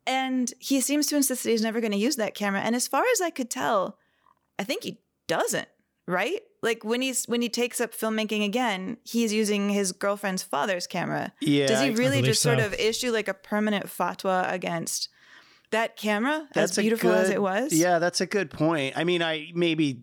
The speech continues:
Speaker 2: yeah, who, who's to say what happens in the things, with the things that he makes, you know, obviously later on in life, if he, but, but the, with the jump that it makes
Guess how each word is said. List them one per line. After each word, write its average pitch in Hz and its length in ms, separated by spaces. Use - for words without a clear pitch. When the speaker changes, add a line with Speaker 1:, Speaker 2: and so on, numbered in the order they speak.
Speaker 2:
yeah, 131 340
who, 151 180
who's 160 320
to 147 100
say 143 260
what 123 200
happens 120 440
in 110 120
the 107 80
things, 110 420
with 113 160
the 104 80
things 107 260
that 104 80
he 104 80
makes, 104 580
you 117 120
know, 95 240
obviously 98 720
later 107 340
on 101 120
in 98 160
life, 107 340
if 110 120
he, 104 120
but, 151 280
but 156 180
the, 147 240
with 160 220
the 139 300
jump 160 440
that 147 140
it 127 120
makes 120 680